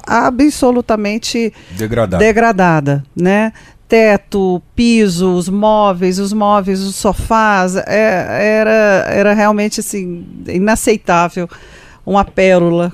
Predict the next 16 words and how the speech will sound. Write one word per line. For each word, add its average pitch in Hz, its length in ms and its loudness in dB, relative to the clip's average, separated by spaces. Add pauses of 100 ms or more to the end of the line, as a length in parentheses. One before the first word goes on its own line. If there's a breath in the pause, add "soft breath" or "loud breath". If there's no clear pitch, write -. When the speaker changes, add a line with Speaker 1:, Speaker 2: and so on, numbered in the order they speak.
Speaker 1:
como 165 240 -6
Speaker 2:
Uhum. 165 60 -2
Speaker 1:
aquela, 175 500 0 (280 loud breath)
né? 175 120 -2
O - 60 -2
turista 226 580 0
entrar 190 440 -2
ali 180 200 0
e 190 40 -2
encontrar 196 680 -2
aquela 190 340 0
era 185 100 0
a 190 40 2
imagem 180 360 0
da 185 100 0
cidade. 165 580 -2